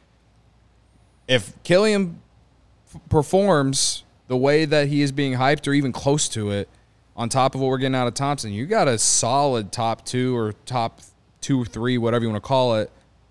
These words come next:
going into next year. So, you know, again, it's been a long time since the Cubs have really been able to develop pitching like they have been the last,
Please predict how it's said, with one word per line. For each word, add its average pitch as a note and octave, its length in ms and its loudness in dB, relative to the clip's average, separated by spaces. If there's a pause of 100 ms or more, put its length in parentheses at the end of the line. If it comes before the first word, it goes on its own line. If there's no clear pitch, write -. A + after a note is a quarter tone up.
(140)
going D3+ 220 -2
into E3 160 0
next D#3 320 -2
year. F#2 200 -8
So, A2 440 -2 (1040)
you A2+ 80 -6
know, A#2 200 0 (460)
again, A#2 440 0 (300)
it's - 100 -20
been C3 140 0
a B2+ 60 4
long B2+ 240 2
time B2+ 240 -2
since A2+ 220 -6
the A2+ 80 -10
Cubs A#2+ 220 -2
have A2+ 80 -4
really A#2 160 0
been A2+ 120 -4
able A2 240 -4
to F#2 80 -8
develop G#2 400 0
pitching A2+ 320 -6
like G2+ 160 -8
they F#2+ 120 -6
have G#2+ 320 -2
been F#2 180 -6
the F2+ 60 -6
last, F#2 500 -4